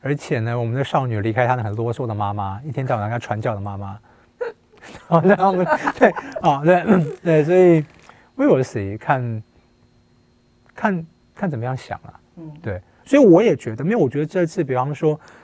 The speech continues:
Speaker 1: 像最后的那个鬼魂在歌唱，那鬼魂歌唱其实是非常讽刺、非常说，说教性的嘛。
Speaker 2: 嗯。
Speaker 1: 那本来是歌词这样子，但是如果你用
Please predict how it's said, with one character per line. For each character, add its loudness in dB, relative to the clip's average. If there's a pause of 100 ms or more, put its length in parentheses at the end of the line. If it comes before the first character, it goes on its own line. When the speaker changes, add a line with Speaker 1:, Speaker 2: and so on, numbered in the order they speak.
(120)
Speaker 1:
像 2
最 4
后 4
的 0
那 0
个 0
鬼 0
魂 -2
在 0
歌 -4
唱， -6 (680)
那 -4
鬼 6
魂 4
歌 2
唱 2
其 -2
实 2
是 2
非 0
常 2
讽 2
刺、 -4
非 -4
常 -2
说， 2
说 2
教 2
性 -6
的 -8
嘛。 -8
Speaker 2:
嗯。 -12 (240)
Speaker 1:
那 -4
本 2
来 2
是 0 (120)
歌 -2
词 -2
这 -2
样 -4
子， -8 (1300)
但 4
是 -2
如 2
果 2
你 0
用 2